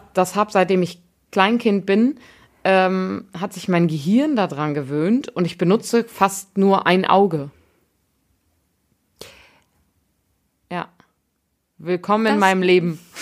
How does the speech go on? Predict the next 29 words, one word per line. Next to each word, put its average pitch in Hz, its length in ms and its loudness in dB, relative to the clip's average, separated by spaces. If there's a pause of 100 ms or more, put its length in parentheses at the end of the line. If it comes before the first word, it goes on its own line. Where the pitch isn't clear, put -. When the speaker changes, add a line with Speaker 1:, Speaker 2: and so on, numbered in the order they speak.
(2000)
Speaker 2:
Das 294 240 0
fasst 285 300 0
sich 226 180 -4
gerade 190 340 2
so 220 280 -2
gut 233 240 -4
zusammen. 180 560 0
Das 208 240 -4
ist 220 140 -10
ja 208 140 0
unglaublich. 147 680 -4 (1120)
Speaker 1:
Ja. 190 220 -4 (260)
Also 185 220 4
ich, 196 240 -2
ich, 175 160 -6 (340)
ich - 320 -14
kann 208 200 0
auch - 180 2
ohne 247 360 4
Brille 196 340 0
aus 185 160 0
dem 175 200 -4
Haus 196 260 -2
gehen 202 200 -4
und 180 260 -8
sehe 202 280 2
was 202 240 -2
und, 170 280 -8
ähm, 170 420 -4